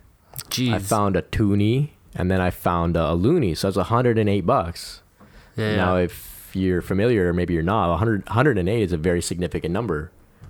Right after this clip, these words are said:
Speaker 2: right? The mala beads that I wear, I have a hundred and eight beads. There's a lot of synchronicity around the number one oh eight, actually, right? Like,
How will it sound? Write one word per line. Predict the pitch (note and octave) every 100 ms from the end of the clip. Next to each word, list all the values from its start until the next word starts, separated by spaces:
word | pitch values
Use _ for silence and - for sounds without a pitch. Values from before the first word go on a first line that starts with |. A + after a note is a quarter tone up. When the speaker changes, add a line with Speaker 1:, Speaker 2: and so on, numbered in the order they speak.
| - -
Speaker 2:
right? | D#2+ F2 - _ -
The | F2+
mala | F#2 G2+ G#2+
beads | F#2+ G2 F2+
that | F2+
I | F2
wear, | B2 F#2+
I |
have | D#2+
a |
hundred | E2 F2+ F2
and | E2+
eight | E2+
beads. | D#2+ B2 D#3 - - - - _ - - -
There's | B2 B2
a |
lot | D#3
of | D3
synchronicity | - C#3 A2 A#2 D#3+ - F#2+
around | F2 E2+ E2+
the | E2+
number | F2+ F#2 F2
one | E2 F2+ E2
oh | E2+
eight, | F2+ D#2+
actually, | C#2+ - - D#2+
right? | D2+ D#2+ D#2
Like, | D#2+